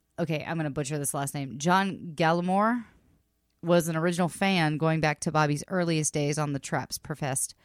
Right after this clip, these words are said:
"Bobby was probably one of the most talented people that I've ever known.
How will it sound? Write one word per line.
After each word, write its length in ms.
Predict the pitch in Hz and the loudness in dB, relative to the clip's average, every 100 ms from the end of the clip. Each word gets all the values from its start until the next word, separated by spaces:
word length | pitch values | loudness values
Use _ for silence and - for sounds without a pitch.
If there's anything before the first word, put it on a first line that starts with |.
| _ - | _ -2
"Bobby 280 | - 214 277 | 6 6 6
was 120 | 247 | 2
probably 260 | - 208 190 | 2 0 2
one 160 | 175 170 | 0 -2
of 100 | 151 | 2
the 300 | 151 151 - | 2 2 0
most 320 | 170 196 208 | 0 2 2
talented 380 | 208 190 180 180 | 2 2 0 -2
people 260 | 180 165 151 | -2 0 0
that 120 | 135 | 2
I've 180 | 143 - | 0 0
ever 260 | 160 156 | 0 2
known. 420 | 151 131 131 127 | 2 0 0 -4